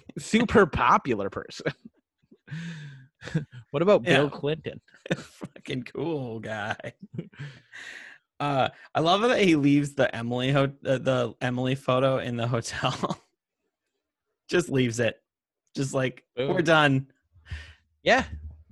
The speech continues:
Speaker 1: For the, for the maid staff to find.
Speaker 2: Okay, here's another thing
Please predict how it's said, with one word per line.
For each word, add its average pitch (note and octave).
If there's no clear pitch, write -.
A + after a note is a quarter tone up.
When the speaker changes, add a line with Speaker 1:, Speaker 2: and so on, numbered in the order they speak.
Speaker 1:
For C3
the, A2+
for C3
the A#2+
maid A2+
staff G#2
to A2+
find. G2
Speaker 2:
Okay, A3+
here's D#4+
another D3+
thing F#2+